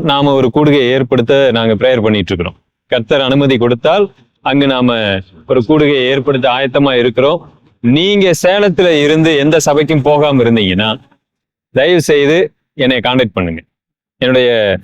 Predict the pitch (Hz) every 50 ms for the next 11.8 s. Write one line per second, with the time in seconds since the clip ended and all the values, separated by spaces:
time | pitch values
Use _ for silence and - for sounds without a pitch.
0 | - 123 131 156 160 160 147 139 156 151 131 131 147 165 - - 170 127 - 110
1 | 95 90 85 82 - - _ _ 139 139 147 147 143 147 156 165 165 160 165 147
2 | 135 139 151 175 185 180 175 175 156 131 123 127 139 135 135 120 110 - 120 107
3 | 98 95 113 113 - - 101 95 92 87 85 - - _ _ _ _ _ _ _
4 | _ _ - 127 147 160 165 160 156 151 147 160 190 208 190 - 190 165 151 143
5 | 139 147 147 147 - 185 185 170 143 131 135 139 143 139 151 151 160 170 - -
6 | _ - 151 165 165 143 127 139 139 147 147 - 165 156 147 135 139 139 135 135
7 | 127 135 147 147 143 135 - 139 131 107 - 127 139 151 156 151 147 139 131 127
8 | 131 139 156 185 - 123 110 104 117 147 151 170 185 - - 170 143 127 127 135
9 | 143 147 120 117 143 175 196 202 196 190 175 160 170 147 - 196 190 165 151 143
10 | 135 127 120 127 139 156 147 151 151 143 143 135 113 107 110 110 107 107 117 143
11 | 156 - - _ _ _ _ _ _ _ _ _ _ - - 139